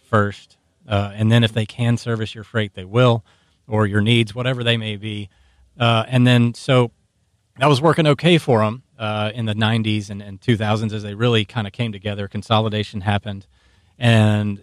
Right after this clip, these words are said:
you know, really they become, they, they became a much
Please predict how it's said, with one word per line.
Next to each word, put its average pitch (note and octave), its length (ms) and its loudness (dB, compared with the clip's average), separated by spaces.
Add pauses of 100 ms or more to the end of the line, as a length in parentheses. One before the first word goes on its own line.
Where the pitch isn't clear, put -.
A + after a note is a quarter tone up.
you A2+ 120 -12
know, G2 380 0 (640)
really D3+ 320 4
they C3 140 -4
become, A#2+ 560 -2
they, A#2 260 -8
they B2+ 140 -4
became A#2 260 -2
a A2+ 60 2
much C3+ 360 -2